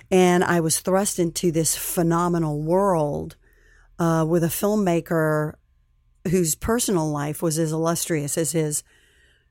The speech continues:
professional accomplishments. But, uh, you know, the man w-, was definitive in the world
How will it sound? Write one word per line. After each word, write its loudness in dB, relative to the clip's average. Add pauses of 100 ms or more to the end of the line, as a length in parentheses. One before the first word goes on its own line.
(120)
professional 0 (140)
accomplishments. -4
But, -4
uh, 0 (920)
you 2
know, 6
the 2
man 2 (320)
w-, -14
was 0
definitive 0 (100)
in 6
the 6
world 0